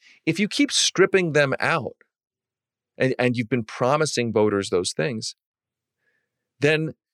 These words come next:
you're only sowing, potentially sowing more disillusionment. That the best way you, you can, y-,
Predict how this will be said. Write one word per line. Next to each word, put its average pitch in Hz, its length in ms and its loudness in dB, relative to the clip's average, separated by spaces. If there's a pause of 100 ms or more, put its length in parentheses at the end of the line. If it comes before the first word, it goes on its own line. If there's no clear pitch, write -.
(140)
you're 170 240 4
only 208 680 2
sowing, 156 720 2
potentially 151 560 -2
sowing 135 520 0
more 110 320 0 (100)
disillusionment. 90 720 -4 (300)
That 135 160 -2
the 143 80 2
best 165 420 2
way 151 200 4
you, 139 280 -2
you 131 220 0
can, 135 260 0 (100)
y-, 131 140 -4